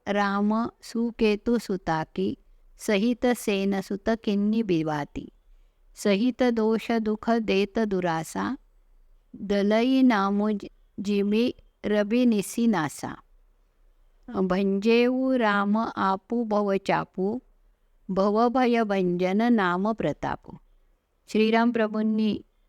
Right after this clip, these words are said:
एक तपस्वी स्त्री अहिल्याला मुक्त केली, परंतु अनेक दुष्ट लोकांना नामाने सद्गतीला नेले आहे. अनेक दुष्टांच्या बिघडलेल्या बुद्धीला नामाने ठिकाणावर आणले आहे.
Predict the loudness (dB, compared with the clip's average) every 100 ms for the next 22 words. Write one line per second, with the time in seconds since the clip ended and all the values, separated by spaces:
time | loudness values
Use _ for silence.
0 | _ _ _ _ -2 0 0 -4 -2 0
1 | 0 0 -2 0 -2 0 0 0 -2 -2
2 | -2 -4 -6 -8 -6 -2 0 0 -2 -6
3 | _ _ _ -6 -2 0 0 0 0 0
4 | 0 0 -2 -2 -2 -2 -2 0 0 2
5 | 0 0 -2 -2 0 0 0 -2 -6 -4
6 | -4 -4 -4 -4 -4 -4 -6 -8 -10 -16
7 | _ _ _ _ _ 0 2 2 2 -2
8 | -2 0 2 2 0 0 0 0 -2 0
9 | 0 0 -2 -2 0 2 2 2 0 0
10 | 0 -2 -4 -6 -4 -4 -2 -4 -4 -4
11 | -6 -8 -10